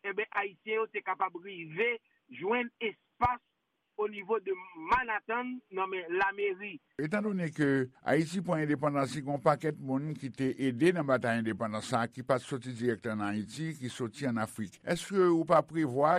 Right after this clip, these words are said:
Speaker 2: kèlke envite afriken ki gen rasin ansanm avèk Ayiti pou vin patisipe nan fèt sa?
Speaker 1: Mon chè, se byen kontre.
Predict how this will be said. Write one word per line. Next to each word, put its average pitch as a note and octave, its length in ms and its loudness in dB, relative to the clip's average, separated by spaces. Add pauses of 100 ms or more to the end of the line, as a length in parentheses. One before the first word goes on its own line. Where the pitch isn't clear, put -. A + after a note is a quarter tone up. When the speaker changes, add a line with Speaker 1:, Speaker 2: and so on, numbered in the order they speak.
Speaker 2:
kèlke C#3 400 -4
envite C3 400 -4
afriken C#3 560 -2 (400)
ki D#3 160 -6
gen D#3 240 0
rasin C#3+ 480 -2 (560)
ansanm C3+ 320 2
avèk B2 320 2
Ayiti A#2 400 0 (380)
pou C3+ 160 0
vin D3 180 -2
patisipe B2 560 2
nan A#2+ 140 2
fèt F#2 240 -6
sa? C2 100 -6 (1120)
Speaker 1:
Mon A3 80 6
chè, B3 320 6
se A#3+ 160 4
byen G#3 200 2
kontre. D4+ 360 2